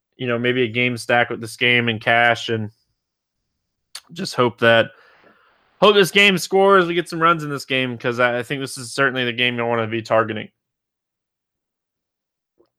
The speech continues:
Uh, gonna play the morning grind game. It's tougher with three games. Um, uh, pitcher under eight K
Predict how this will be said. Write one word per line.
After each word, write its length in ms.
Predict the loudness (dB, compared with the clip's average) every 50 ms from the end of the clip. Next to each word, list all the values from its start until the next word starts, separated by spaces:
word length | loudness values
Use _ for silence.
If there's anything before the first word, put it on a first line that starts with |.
| _ _ _ _ _ _ _ _ _ _ _ _ _ _ _ _ _ _ -14 -14 -14 _ _ 0
Uh, 200 | 4 4 6 6
gonna 160 | 4 4 2 2
play 140 | 4 4
the 80 | 4 4
morning 240 | 4 2 2 2 2
grind 340 | 2 2 4 2 2 -2 -2
game. 400 | -2 -2 -2 -2 -2 -4 -8 -10 -12 _ _ _ _ _ _ _ _ _ _ _ _ -20 -20 -20 -20 _ _ _ _ _ _ _ _ _ _ _ _ _ -20 -20 _ _
It's 120 | -18 -8
tougher 300 | -2 -2 -2 0 0 0
with 260 | 0 -2 -2 -4 _ -12
three 220 | -6 -4 -4 -2
games. 680 | 0 0 0 2 0 0 -4 -6 -10 -12 -16 -18 -14 -6
Um, 560 | -4 -2 0 0 0 0 -2 -2 -4 -10 -12 _ _ -20 -20 -20 -20 -20 -20 _ _ _ _ _ _ _ _ _ _ _ _ _ _ _ _ _ _ _ -20 -20 _ _ _ _ _ _ _ _ _ _ _ _ _ _ _ _ _
uh, 260 | -2 2 4 4 4
pitcher 720 | 2 0 -8 -2 -2 -2 -2 -2 -2 0 2 2 2 2
under 380 | 2 2 2 2 2 0 0 2
eight 300 | 2 2 2 2 0 -2
K 640 | -6 0 2 4 4 4 2 2 2 0 0 -2